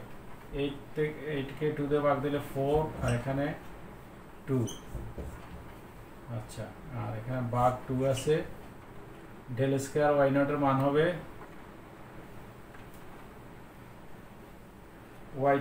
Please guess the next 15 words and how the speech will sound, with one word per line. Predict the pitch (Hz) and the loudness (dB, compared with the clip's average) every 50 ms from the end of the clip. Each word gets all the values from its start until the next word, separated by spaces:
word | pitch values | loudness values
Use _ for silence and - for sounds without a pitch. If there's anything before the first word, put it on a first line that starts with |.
| - | 4
টু | 156 160 | 2 2
মাইনাস | 156 156 156 147 147 151 151 156 156 151 - - - - - - - - - - - - - - - - - - - - - - - - - - - - - - - - - - - - - | 4 6 6 6 6 6 6 6 6 4 2 -4 -8 -8 -10 -12 -14 -14 -14 -14 -16 -16 -16 -16 -16 -14 -14 -14 -12 -10 -10 -10 -10 -10 -12 -14 -14 -12 -12 -12 -12 -10 -10 -10 -10 -6 -4
টু | - 151 156 160 160 156 147 | 0 2 4 4 6 6 8
ওয়াই | 147 143 143 139 | 8 8 8 8
ওয়ান | 139 139 143 147 151 151 - - | 6 6 8 6 6 4 2 4
প্লাস | 143 139 139 143 139 - - - - - - - - - - - - - - - - - - - | 8 8 10 8 8 4 0 -4 -8 -10 -10 -10 -12 -12 -12 -12 -12 -12 -12 -14 -12 -12 -10 -2
ওয়াই | 151 143 143 135 127 | 4 6 8 8 8
নট, | 120 113 110 104 - - - - - - - - - - - - - - - - - | 8 6 4 2 -2 -6 -10 -10 -10 -10 -10 -10 -12 -12 -12 -12 -12 -14 -12 -8 0
ওয়াই, | 135 139 147 143 147 143 - - - - - - - - - - - - - - - - | 8 10 10 10 10 8 2 -2 -8 -12 -12 -12 -14 -14 -14 -16 -14 -14 -14 -14 -6 0
ওয়াই | 147 143 147 147 147 147 - 160 | 6 8 8 8 8 6 2 2
টু | 165 175 185 | 2 4 4
মাইনাস | 180 170 160 156 151 156 160 160 160 - - | 6 6 6 8 8 8 6 6 4 2 0
টু | 165 160 165 165 160 | 0 0 2 6 8
ওয়াই | 151 151 151 151 147 | 10 10 10 10 10
ওয়ান | 147 156 165 | 10 8 6